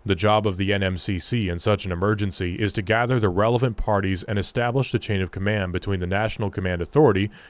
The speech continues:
the President and Secretary of Defense, and those who need to carry out their orders. On the morning of September the eleventh,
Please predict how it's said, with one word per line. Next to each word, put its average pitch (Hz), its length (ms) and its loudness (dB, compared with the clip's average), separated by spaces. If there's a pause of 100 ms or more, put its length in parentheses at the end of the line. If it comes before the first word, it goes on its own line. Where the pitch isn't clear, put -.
(140)
the 92 80 -6
President 87 440 0
and 85 120 -6
Secretary 92 440 -2
of 82 60 -4
Defense, 104 480 0 (260)
and 107 200 -2
those 131 220 2
who 143 60 2
need 113 180 0
to 113 60 -2
carry 95 300 0
out 87 220 -2
their 87 140 0
orders. 90 500 0 (760)
On 110 160 4
the 110 80 4
morning 127 320 4
of 113 80 0
September 107 420 0
the 95 100 0
eleventh, 87 440 0